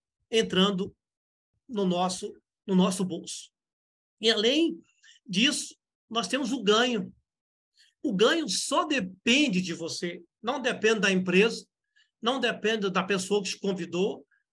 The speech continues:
não depende de ninguém mais, é exclusivamente de você. Por isso que eu falei assim, "Ah, eu gosto de ganhar dinheiro, eu gosto de desafio."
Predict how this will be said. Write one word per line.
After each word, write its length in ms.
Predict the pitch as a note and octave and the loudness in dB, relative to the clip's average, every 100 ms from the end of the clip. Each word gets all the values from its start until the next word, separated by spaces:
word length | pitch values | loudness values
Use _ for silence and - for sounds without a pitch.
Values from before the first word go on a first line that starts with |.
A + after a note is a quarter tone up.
| - | -6
não 260 | A#3 C#4+ | -4 -2
depende 440 | B3+ G#3 A3+ C4 A3 | -2 -2 0 -2 -2
de 180 | F3+ | -2
ninguém 420 | C4+ D#4 A#3+ G#3+ C4+ | 2 2 2 2 2
mais, 520 | G3 G#3 B3+ F#3 - | 0 0 0 -6 -10
é 120 | A#3+ G#3 | -4 0
exclusivamente 1800 | G3+ A3 D#4+ F4 - D4 A#3 F3+ A#3 G#3 B3 F#3+ F3+ C#4+ - - A#3+ - _ | 2 2 2 0 -2 -2 -2 0 2 2 2 4 4 2 -2 -6 -6 -8 _
de 140 | F3+ A#3 | -6 -4
você. 540 | D#4+ A#3+ G3+ G#3 - - _ _ - - _ - | -4 -4 0 0 -2 -12 _ _ -20 -20 _ 0
Por 140 | C4 | 2
isso 320 | D4+ E4 - | 4 2 -2
que 120 | F#3+ | 0
eu 60 | C4 | 2
falei 140 | C4+ | 2
assim, 120 | B3+ A#3 | 0 2
"Ah, 180 | G3+ | 4
eu 220 | G3 C4 B3 | 4 4 2
gosto 440 | F3+ A3 D4+ - | 2 2 2 -4
de 100 | F#3 | -4
ganhar 320 | F#3 G3 G#3 | -2 -2 -2
dinheiro, 380 | G3 E3+ F#3 A3+ | -4 0 2 4
eu 40 | F#3+ | 2
gosto 380 | F3+ A3 F#3 | 4 2 0
de 160 | E3+ F3+ | -4 -2
desafio." 640 | E3 E3+ D3+ - G#3+ D#4+ | 0 -2 -4 -2 0 0